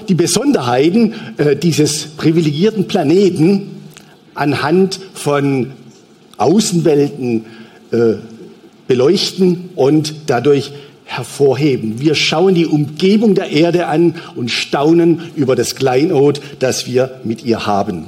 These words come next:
Wir haben sozusagen den Weltraum erkundet und die Erde dabei neu entdeckt als Oase, als Kleinod in einem zwar wunderschönen, aber an sich sehr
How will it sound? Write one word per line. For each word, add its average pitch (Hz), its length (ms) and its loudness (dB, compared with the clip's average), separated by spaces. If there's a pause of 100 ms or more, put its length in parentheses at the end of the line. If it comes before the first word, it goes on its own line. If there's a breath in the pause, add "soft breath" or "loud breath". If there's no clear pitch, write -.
(380 loud breath)
Wir 180 100 0
haben 226 220 2
sozusagen 190 520 2
den 143 280 0
Weltraum 220 360 0
erkundet 196 540 2 (420 loud breath)
und 147 200 0
die 131 220 -4 (100)
Erde 147 580 2
dabei 127 440 0 (140)
neu 127 340 0
entdeckt 120 680 -6 (220 loud breath)
als - 440 -6
Oase, 131 720 -2 (220 loud breath)
als - 240 -12
Kleinod 147 760 0 (320 loud breath)
in 135 120 -4
einem 123 500 -2 (240 loud breath)
zwar 135 240 -4
wunderschönen, 180 840 2 (640 loud breath)
aber 120 160 0
an 120 140 -2
sich 147 400 -4 (140)
sehr 127 480 -2